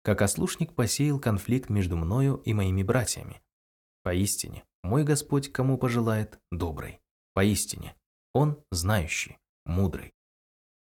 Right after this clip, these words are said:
Господи, ты даровал мне власть и научил меня толкованию событий.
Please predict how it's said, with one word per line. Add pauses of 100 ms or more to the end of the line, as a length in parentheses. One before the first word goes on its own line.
Господи,
ты
даровал
мне
власть
и
научил
меня
толкованию
событий.